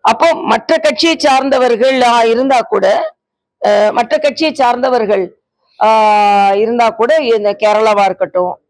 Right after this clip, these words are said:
கர்நாடகாவா இருக்கட்டும், எல்லாரும் சென்று வரவேற்கிறாங்கல்ல. ஆக இந்த வேற்றுமையை நீங்கள் காண்பிக்க வேண்டாம். பீகார் என்ன நமக்கு சொல்லி கொடுத்திருக்கிறது? மத்திய மாநில அரசுகள் இணைந்து பணியாற்றினா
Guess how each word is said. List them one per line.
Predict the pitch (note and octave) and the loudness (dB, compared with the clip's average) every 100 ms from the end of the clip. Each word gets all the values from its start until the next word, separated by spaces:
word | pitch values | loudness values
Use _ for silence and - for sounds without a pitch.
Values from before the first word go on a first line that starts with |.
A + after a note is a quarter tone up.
| _ _ _ - | _ _ _ -4
கர்நாடகாவா | F#3+ A#3+ A3+ G#3 G3 | -2 0 0 0 0
இருக்கட்டும், | F#3 F3+ F3 - | -2 -4 -6 -4
எல்லாரும் | G3+ B3 D4 | -2 0 -2
சென்று | - B3+ A3 | -4 -4 0
வரவேற்கிறாங்கல்ல. | G3+ A3 A3+ - G3+ F3+ F#3+ E3+ _ _ _ - | 0 0 -2 -2 -2 -2 -2 -4 _ _ _ -4
ஆக | C4+ F4+ F#4 | 0 2 0
இந்த | E4+ D4+ C4+ | 0 0 -2
வேற்றுமையை | G#3+ D#4 F#4+ - G#4 F#4 D#4+ F4 | 0 -2 -2 -2 -2 0 0 0
நீங்கள் | D#4 C4 A#3+ | 0 -2 -2
காண்பிக்க | A#3 A#3+ B3+ - A#3 | -2 -2 -4 -4 -2
வேண்டாம். | G3+ G3 | -2 -2
பீகார் | G#3+ E4+ G4 E4 | -2 0 0 0
என்ன | C4+ C4+ E4+ | -2 0 -2
நமக்கு | C#4+ A3 | -2 -4
சொல்லி | G3 A#3 C4 | -4 -4 -2
கொடுத்திருக்கிறது? | A#3 G3+ G#3 F#3+ F#3+ - G3+ _ _ _ - | -4 -4 -8 -6 -8 -8 -12 _ _ _ -4
மத்திய | G#3+ C4 F#4 F#4+ | -2 2 2 2
மாநில | D4 D4 D#4 D4+ | 0 0 0 0
அரசுகள் | A#3+ B3 C4+ D4+ A#3+ | 0 -2 -2 -2 0
இணைந்து | A#3+ C#4 C#4+ | 0 -2 -2
பணியாற்றினா | A3 G#3+ A#3+ A3+ F#3+ F3 C4+ | -2 0 0 -2 -4 -4 -4